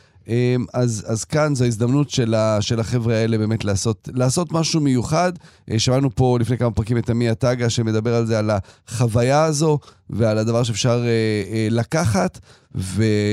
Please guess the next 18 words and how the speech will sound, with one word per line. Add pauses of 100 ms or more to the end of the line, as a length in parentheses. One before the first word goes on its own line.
(560)
ואני,
אני
ממליץ
ל-,
להאזין
לזה,
כי
זה
באמת
היה
מרתק
לשמוע
מישהו
שהיה
שם, (480)
אה,
ו-,
אה,